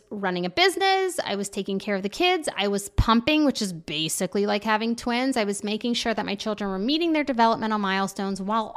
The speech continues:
also making sure that all my clients' developmental milestones were happening, trying to support other parents, supporting myself, supporting Jonathan. Like, what, now what, like, what? Like, hmm? Like, when is there a time to be like, "Oh, honey, let's just go lay on the porch. I love you." Like, that doesn't,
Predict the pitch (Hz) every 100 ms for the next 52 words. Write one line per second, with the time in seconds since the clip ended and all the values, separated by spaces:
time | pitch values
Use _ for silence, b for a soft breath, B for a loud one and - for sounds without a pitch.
0 | - 415 381 294 247 247 240 233 226 214
1 | 202 190 185 - - - 277 269 330 370
2 | 254 214 - 190 180 - 196 196 202 190
3 | 185 - 185 190 185 185 175 196 208 208
4 | - 277 320 320 - 269 226 202 202 196
5 | - 175 180 - - 196 285 302 302 262
6 | - 185 180 185 - b b b - 240
7 | - 311 320 302 247 208 202 190 202 208
8 | 214 202 b b b _ _ _ 233 226
9 | 233 226 - - _ 226 220 - 277 -
10 | - 208 208 - 330 - _ 208 202 254
11 | 294 339 320 302 285 269 262 254 339 320
12 | 269 - - 269 247 240 - - - -
13 | - - - 69 69 220 - 220 214 220
14 | 196 185 175 180 220 208 302 247 311 320
15 | 311